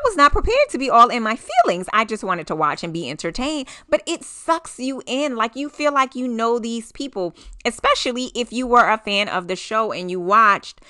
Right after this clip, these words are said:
from the first episode to the last, like I did. I was invested. Apparently, I'm still invested thirty years later. Who knew? First of all, how is it that the <laughs> show is thirty and I'm only forty-one?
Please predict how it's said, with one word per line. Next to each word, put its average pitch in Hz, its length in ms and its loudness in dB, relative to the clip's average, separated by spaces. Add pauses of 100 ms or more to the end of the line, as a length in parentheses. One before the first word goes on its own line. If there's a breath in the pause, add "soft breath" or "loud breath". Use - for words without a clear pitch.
(160 soft breath)
from 190 240 2
the 175 80 0
first 202 300 4
episode 185 460 0
to - 80 -16
the 165 120 -4
last, 196 420 4
like 156 240 -4
I 330 220 0
did. 123 460 -6 (160)
I 190 160 6
was 226 240 4
invested. 233 760 -2
Apparently, 285 540 4
I'm 285 120 0
still 247 320 0
invested 214 500 0
thirty 190 240 -4
years 220 260 -4
later. - 320 -4 (380)
Who 508 340 6 (140)
knew? 214 480 -4 (400)
First - 240 0
of - 80 -12
all, - 220 -12 (340)
how 403 260 6
is 190 180 2
it 165 120 -6
that 151 100 -12
the 214 60 -8
<laughs> - 0 -
show 214 540 2
is 190 160 -6
thirty 165 440 -4 (680 soft breath)
and 440 100 -6
I'm 349 120 -6
only 196 220 -2
forty-one? - 540 -6